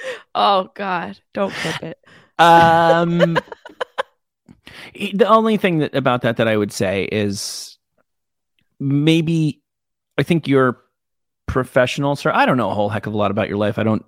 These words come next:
Speaker 2: suppose
Speaker 1: No
Speaker 2: pretend to,
Speaker 1: shit.
Speaker 2: but the, a lot of us, our personal lives are, the overlap with our professional lives is very, very great. And I think that you interact with a lot of people in your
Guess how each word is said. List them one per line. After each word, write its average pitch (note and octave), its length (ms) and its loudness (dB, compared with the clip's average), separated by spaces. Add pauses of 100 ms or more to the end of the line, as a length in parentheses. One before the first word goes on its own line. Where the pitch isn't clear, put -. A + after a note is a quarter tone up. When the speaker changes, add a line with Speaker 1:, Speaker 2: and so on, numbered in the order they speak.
Speaker 2:
suppose E3 640 -2 (240)
Speaker 1:
No G3+ 120 -2
Speaker 2:
pretend D#3 140 2
to, D3 40 -2
Speaker 1:
shit. D#3+ 400 0 (380)
Speaker 2:
but C3 320 0 (1300)
the, D3+ 380 2 (640)
a D3+ 60 2
lot D3 240 2
of A2 120 -4
us, F#2+ 260 -4
our G#2 400 0 (360)
personal C3 760 0
lives G#2 580 -2
are, G2+ 420 0
the A#2+ 200 -2
overlap A#2+ 480 0
with G#2+ 160 -6
our F#2+ 200 -2
professional G#2 540 -6
lives F#2 260 -6
is G#2+ 120 -6
very, G2 240 -4
very F#2 220 -4
great. G#2 460 -4
And G2 100 -6
I F#2+ 40 -4
think F#2 200 -6
that - 120 -8
you F#2 400 -4
interact G#2 400 -2
with G2+ 120 -8
a G2+ 40 -4
lot F#2+ 180 -4
of F#2+ 80 -10
people G2+ 360 -2
in G2+ 120 2
your G2 340 0